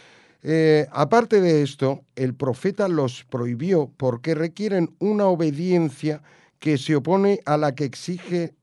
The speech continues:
eh, los mandatos del profeta y Alá.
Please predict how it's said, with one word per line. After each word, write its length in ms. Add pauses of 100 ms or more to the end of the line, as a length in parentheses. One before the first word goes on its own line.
(480)
eh, 280
los 240
mandatos 500
del 140
profeta 640 (340)
y 160
Alá. 300